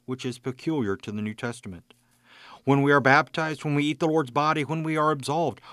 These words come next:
our hearts must be firmly assured that God truly forgives us for Christ's sake. At the same time, by the word and by the rite,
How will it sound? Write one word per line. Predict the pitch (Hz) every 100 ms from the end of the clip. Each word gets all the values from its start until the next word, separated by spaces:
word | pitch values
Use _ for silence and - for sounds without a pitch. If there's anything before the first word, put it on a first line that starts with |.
| -
our | 131 151
hearts | - 156 175 -
must | 160 -
be | 147
firmly | - 160 202 208 190
assured | 170 - 160 147
that | 127
God | 127 147 139
truly | - 147 185 175
forgives | 165 156 117 113
us | 127 120
for | 127
Christ's | - 123 139
sake. | - 82 - _ _ _ _ _ _ _ -
At | 104
the | 107
same | - 135 165
time, | 120 123 127
by | 110
the | 101
word | 92 98 120 139 -
and | 123
by | 120
the | 113
rite, | 104 107 107 117